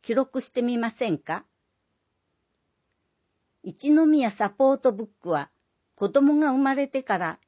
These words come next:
今までの成長、発達、健康、生活実態、特性などを記録する手帳です。発達が緩やかな子供や、障害のある方の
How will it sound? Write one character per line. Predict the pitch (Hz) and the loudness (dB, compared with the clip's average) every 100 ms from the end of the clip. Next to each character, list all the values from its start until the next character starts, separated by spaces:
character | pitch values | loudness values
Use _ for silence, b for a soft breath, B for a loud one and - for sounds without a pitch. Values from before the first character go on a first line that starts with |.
| _ | _
今 | 196 247 294 | -4 0 2
ま | 294 | 2
で | 226 214 | 0 -2
の | 190 170 - _ | -2 -2 -6 _
成 | - 262 277 | -6 -2 -2
長、 | - 240 233 226 - | -2 0 0 -2 -6
発 | 185 202 | -10 -6
達、 | 247 240 - 214 202 _ _ | -6 -6 -6 -6 -6 _ _
健 | 233 262 | -4 -2
康、 | 254 226 214 196 - _ _ | -2 0 0 0 -4 _ _
生 | 262 262 | -2 0
活 | 254 226 220 190 | 0 -4 -6 -12
実 | 202 _ | -14 _
態、 | - 139 - _ _ _ _ | -8 -8 -10 _ _ _ _
特 | - 170 - | -8 -8 -10
性 | - 294 294 | -4 0 2
な | 294 | 0
ど | 240 220 | 2 0
を | 190 | 0
記 | - | -4
録 | 226 233 - | -6 -6 -6
す | 226 | -6
る | 214 | -6
手 | 202 180 | -4 -6
帳 | 160 180 156 | -6 -6 -6
で | - 143 | -6 -12
す。 | _ _ _ _ _ _ _ _ _ _ _ _ _ _ _ _ _ _ _ | _ _ _ _ _ _ _ _ _ _ _ _ _ _ _ _ _ _ _
発 | 185 - | -10 -4
達 | 269 277 277 | -4 -4 -2
が | 277 262 | 0 0
緩 | 240 277 | 0 0
や | 311 240 | -2 -2
か | 214 | -2
な | 202 | -2
子 | 196 180 | -4 -6
供 | 190 185 | -4 -4
や、 | 175 156 156 _ _ _ _ | -4 -6 -8 _ _ _ _
障 | 247 294 294 | 0 2 2
害 | 285 294 | 2 2
の | 285 285 | 2 0
あ | |
る | 240 214 | -2 -4
方 | 196 208 | -4 -2
の | 202 190 185 | -2 -2 -6